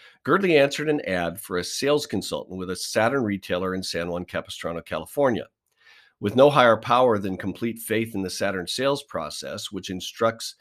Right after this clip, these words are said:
sales consultants, quote, "to work with the customers, focusing on their wants and needs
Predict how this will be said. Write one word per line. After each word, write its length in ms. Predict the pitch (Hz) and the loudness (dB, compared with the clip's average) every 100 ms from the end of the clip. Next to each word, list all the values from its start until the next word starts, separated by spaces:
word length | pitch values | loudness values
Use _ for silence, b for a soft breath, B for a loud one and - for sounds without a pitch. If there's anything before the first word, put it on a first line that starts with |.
| _ | _
sales 460 | - - 120 127 117 | -10 -2 2 2 0
consultants, 760 | - 95 - 87 78 90 - - _ | -4 -4 -4 -6 -6 -10 -12 -16 _
quote, 340 | 113 104 - | -2 -2 -4
"to 100 | - | -6
work 460 | 101 104 131 - - - | 2 4 4 0 -12 -8
with 200 | 104 110 | -6 -6
the 80 | 101 | -10
customers, 640 | - 117 110 92 87 85 | -2 0 0 -4 -4 -4
focusing 520 | - 101 110 113 117 | -2 0 0 -4 -2
on 100 | 101 | 0
their 140 | 92 87 | 0 -2
wants 340 | 82 98 107 | -2 -2 -2
and 100 | 101 | -4
needs 400 | 92 87 87 - | -2 -4 -6 -10